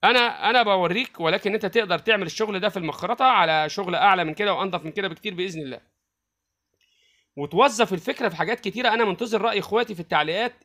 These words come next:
نوظف الفكرة في أفضل حاجة ممكن نوظف الفكرة فيها إيه ونفيد إخواتنا. ربما أنا يعني يكون عندي خطأ أو سهو أو نسيان،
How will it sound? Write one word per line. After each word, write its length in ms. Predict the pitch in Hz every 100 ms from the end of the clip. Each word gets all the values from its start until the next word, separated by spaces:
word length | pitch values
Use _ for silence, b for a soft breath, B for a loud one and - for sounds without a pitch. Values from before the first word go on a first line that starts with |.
| -
نوظف 580 | 156 156 220 190 185 165
الفكرة 480 | 143 208 214 214 208
في 240 | - 160
أفضل 540 | - 262 - 180 180 165
حاجة 460 | 190 220 247 247 b b b b b
ممكن 400 | - 240 - 190
نوظف 440 | 170 190 202 202 165
الفكرة 360 | 135 226 214
فيها 200 | 165 220
إيه 160 | 190 214
ونفيد 340 | 214 165 220
إخواتنا. 500 | 202 196 220 185 160
ربما 580 | 165 151 147 262 247 233
أنا 280 | 233 220 151
يعني 380 | 180 208 208 185
يكون 220 | - 214
عندي 240 | 190 202
خطأ 360 | 180 202 - - _ b b b b
أو 140 | 165 170
سهو 380 | 226 214 151 151
أو 220 | 214 220
نسيان، 540 | 185 - 165 139 117